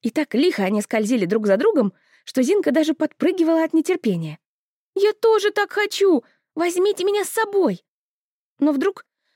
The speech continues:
они начали один за другим спрыгивать на землю и в развалочку потопали к Зинке. В первый момент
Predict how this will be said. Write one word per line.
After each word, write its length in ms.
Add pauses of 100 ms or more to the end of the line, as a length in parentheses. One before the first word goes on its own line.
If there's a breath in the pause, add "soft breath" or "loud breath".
(140)
они 180
начали 320
один 300
за 80
другим 340
спрыгивать 460
на 120
землю 380 (140)
и 120
в 60
развалочку 680
потопали 540
к 80
Зинке. 460 (380)
В 40
первый 240
момент 420